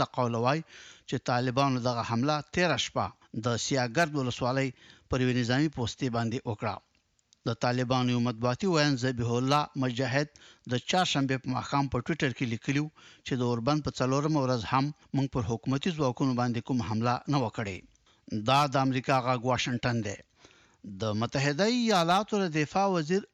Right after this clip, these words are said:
مارک اسپر د امریکا د جمهوریت ریاست د انتخاباتو نه مخکې له افغانستان نه سږ کال د ټولو عسکرو د راوتلو په اړه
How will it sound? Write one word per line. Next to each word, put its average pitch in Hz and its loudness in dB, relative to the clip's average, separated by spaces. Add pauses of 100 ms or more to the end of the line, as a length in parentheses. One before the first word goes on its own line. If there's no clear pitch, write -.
(140)
مارک 180 0 (160)
اسپر 175 -2 (180)
د 202 0 (100)
امریکا 160 -2
د 175 -2 (120)
جمهوریت 151 0
ریاست 165 -2
د 147 0
انتخاباتو 139 0
نه 123 0
مخکې 151 -2 (460)
له 135 4
افغانستان 131 0
نه 151 0
سږ 160 -2
کال 156 -2
د 139 0 (100)
ټولو 196 0
عسکرو 135 -2 (300)
د - -2 (100)
راوتلو 131 0
په 151 -2
اړه 135 2